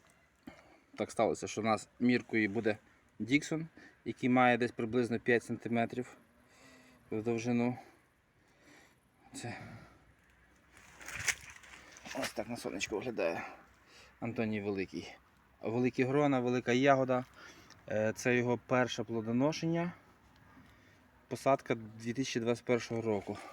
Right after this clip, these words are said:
Ось це все, от Антоній Великий. І далі він плавненько переходить в Алтайський. Теж класна ягода.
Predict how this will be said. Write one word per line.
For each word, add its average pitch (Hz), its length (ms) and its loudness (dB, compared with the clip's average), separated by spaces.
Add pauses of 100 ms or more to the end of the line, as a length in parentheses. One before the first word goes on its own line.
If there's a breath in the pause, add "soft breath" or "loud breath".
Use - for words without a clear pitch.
(760 loud breath)
Ось - 140 -12
це - 120 -12
все, 127 280 -2
от 113 220 -2
Антоній 110 380 -4
Великий. 101 440 -8 (640 loud breath)
І 165 240 2
далі 160 200 6 (100)
він 143 160 0
плавненько 147 460 0
переходить 135 440 0
в 120 120 0
Алтайський. 107 640 0 (840 loud breath)
Теж 139 220 4
класна 147 340 6
ягода. 175 520 6